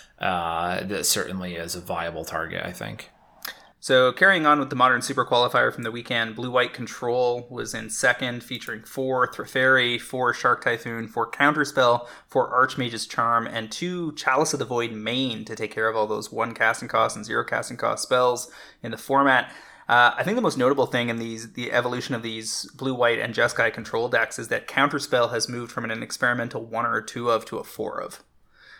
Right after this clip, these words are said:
Speaker 2: which makes various premium versions of Counterspell that much more appealing as specs.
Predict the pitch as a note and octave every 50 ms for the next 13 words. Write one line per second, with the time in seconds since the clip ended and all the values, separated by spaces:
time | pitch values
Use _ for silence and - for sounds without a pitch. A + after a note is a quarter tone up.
0 | - _ - - - B2 A#2 A2+ A2 - - - - - - - _ _ C#3 C3
1 | D#3 E3 E3 D#3 C#3+ C3+ C#3 - - - - C#3+ C3+ C3 B2 A#2 A#2 A2+ A#2 A#2+
2 | A#2 - A2+ A2 B2 - - A#2 A2+ A2+ A2+ A2+ - - A2 G#2 G#2+ A2+ G#2+ -
3 | - - - - A2 G2 F#2 - - A#2 A2 G#2+ G#2+ G#2 - - - - G2+ G2
4 | - - - -